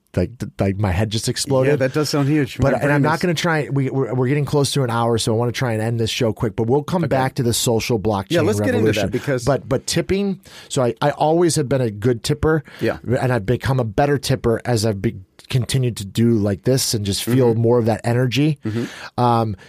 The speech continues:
Speaker 1: you know, I never tip less than twelve to thirteen percent on a check.
Speaker 2: Yeah.
Speaker 1: Um, I tip as much as twenty to thirty percent if they do a fantastic job.
Speaker 2: Yeah.
Speaker 1: Or just, like, you've brought something to the table besides
Speaker 2: Right.
Speaker 1: good service.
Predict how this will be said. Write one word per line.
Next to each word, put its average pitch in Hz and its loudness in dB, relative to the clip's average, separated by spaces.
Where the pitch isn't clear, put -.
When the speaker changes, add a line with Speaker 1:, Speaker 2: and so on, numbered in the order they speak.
Speaker 1:
you 120 0
know, 113 -2
I 120 2
never 139 0
tip 147 -2
less 127 0
than 104 -2
twelve 123 2
to 120 0
thirteen 127 -2
percent 123 0
on 110 0
a 101 -2
check. - -2
Speaker 2:
Yeah. 101 -4
Speaker 1:
Um, 110 4
I 120 2
tip 123 -2
as 98 -2
much 123 2
as 113 0
twenty 131 0
to - -2
thirty 135 0
percent 127 -2
if 107 -4
they 113 2
do 107 2
a 98 0
fantastic 127 -2
job. 151 2
Speaker 2:
Yeah. 120 -2
Speaker 1:
Or 131 4
just, 123 -2
like, 110 -2
you've 107 0
brought 110 0
something 139 0
to 135 -2
the 110 2
table 123 0
besides 113 0
Speaker 2:
Right. - -10
Speaker 1:
good 113 0
service. 120 0